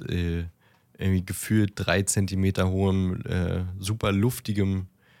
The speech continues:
Rand. Und, äh, es war einfach sehr, sehr lecker. Und ich hatte einen unfassbar krasses Dessert. Neapolitanischen Donut mit Nutella.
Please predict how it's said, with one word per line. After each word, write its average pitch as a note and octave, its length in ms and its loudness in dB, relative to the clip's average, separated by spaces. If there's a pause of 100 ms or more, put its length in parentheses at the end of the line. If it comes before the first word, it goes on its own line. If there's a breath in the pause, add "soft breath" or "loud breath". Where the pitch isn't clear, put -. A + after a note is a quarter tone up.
(320 soft breath)
Rand. G2+ 520 0 (920)
Und, F#2 440 -2
äh, E2 180 -4
es E2+ 140 -4
war E2+ 120 -4
einfach F2+ 480 -8
sehr, F#2 260 0
sehr C#3 140 4
lecker. C3 340 0 (380)
Und A2+ 100 2
ich A2+ 140 0
hatte G2+ 120 0
einen F2+ 160 0
unfassbar B2 600 0
krasses F#2+ 360 -4
Dessert. F2+ 460 0 (1400 soft breath)
Neapolitanischen G2+ 1000 2
Donut F2 520 2 (360)
mit F#2+ 300 -2
Nutella. F2 540 0